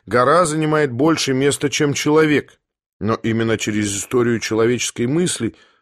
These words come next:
а не через историю вулканов, проходит ось эволюции Вселенной. Разве размеры бриллианта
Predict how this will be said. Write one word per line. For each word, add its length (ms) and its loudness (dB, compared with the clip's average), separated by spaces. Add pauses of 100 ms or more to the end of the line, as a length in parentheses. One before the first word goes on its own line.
а 160 0
не 160 0
через 320 -2
историю 480 0
вулканов, 680 -2 (380)
проходит 600 -2
ось 320 0
эволюции 680 0
Вселенной. 720 -4 (580)
Разве 400 2
размеры 480 2
бриллианта 800 -2